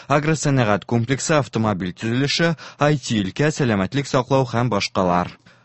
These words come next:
Татарстан Республикасы Дәүләт Советы рәисе Фәрит Мөхәммәтшин Казанга рәсми делегация составында килгән Абхазия Республикасы Халык җыелышы рәисе Лаша Ашуба белән очрашты.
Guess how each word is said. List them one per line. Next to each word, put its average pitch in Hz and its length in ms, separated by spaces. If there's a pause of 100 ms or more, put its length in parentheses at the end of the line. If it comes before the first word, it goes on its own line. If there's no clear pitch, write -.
(100)
Татарстан 160 520
Республикасы 147 560
Дәүләт 147 380
Советы 120 340
рәисе 120 320
Фәрит 127 320
Мөхәммәтшин 143 640
Казанга 117 500
рәсми 131 320
делегация 131 520
составында 110 680
килгән 139 380 (200)
Абхазия 143 540
Республикасы 135 800
Халык 139 320
җыелышы 110 560
рәисе 120 480
Лаша 123 540
Ашуба 147 480
белән 117 260
очрашты. 104 560